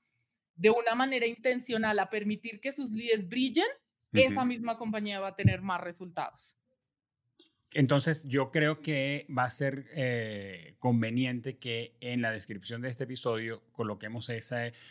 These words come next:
Speaker 2: el
Speaker 1: Yo te lo
Speaker 2: link a
Speaker 1: envío.
Speaker 2: ese artículo para que si nos estás escuchando puedas ir y, pues, comprobarlo por ti mismo y además como, como ganar ánimo, eh, ¿verdad, Karim?
Speaker 1: Sí.
Speaker 2: O sea, sigue adelante con eso y creo que el tema de la toxicidad en la organización, en caso de que ese sea el que
Speaker 1: Sí.
Speaker 2: sea tu caso, pues,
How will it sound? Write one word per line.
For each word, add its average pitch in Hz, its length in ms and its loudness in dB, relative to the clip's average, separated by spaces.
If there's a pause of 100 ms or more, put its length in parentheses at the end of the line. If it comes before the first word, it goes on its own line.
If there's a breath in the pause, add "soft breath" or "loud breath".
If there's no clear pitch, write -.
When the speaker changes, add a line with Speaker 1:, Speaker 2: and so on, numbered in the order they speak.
(140 loud breath)
Speaker 2:
el 190 180 6
Speaker 1:
Yo - 60 4
te - 100 6
lo 151 80 6
Speaker 2:
link 143 60 2
a 123 120 4
Speaker 1:
envío. - 20 2
Speaker 2:
ese 120 200 -2
artículo 135 460 -2
para 113 180 0
que 110 140 -10
si - 120 -6
nos 110 140 -10
estás - 260 -6
escuchando 123 560 0 (260 loud breath)
puedas 123 340 4
ir 139 300 0
y, 120 380 -6 (260)
pues, 92 220 2
comprobarlo 117 840 2
por 120 160 -2
ti 131 140 -2
mismo 143 320 2 (280 loud breath)
y 135 100 4
además 123 340 4
como, 180 440 -2 (140)
como 113 460 0
ganar 113 320 0
ánimo, 160 580 2
eh, 90 220 -8
¿verdad, 123 280 -2
Karim? 156 280 0
Speaker 1:
Sí. - 20 2
Speaker 2:
O 226 40 4
sea, 98 320 -2
sigue 147 360 4
adelante 147 600 0
con 143 180 -2
eso 135 280 -2
y 127 120 -8
creo 123 180 0
que 131 60 -10
el 135 120 -6
tema 131 220 -4
de 135 80 -2
la 127 140 -4
toxicidad 104 520 -8
en 113 60 -6
la 123 60 -2
organización, 117 400 -6
en 123 100 0
caso 117 220 -2
de 131 80 -4
que 120 80 -10
ese 120 140 -10
sea 120 160 -6
el 117 140 -10
que 101 300 -14
Speaker 1:
Sí. 196 60 2
Speaker 2:
sea 185 180 2
tu 127 140 -8
caso, 120 320 -2
pues, 107 320 -6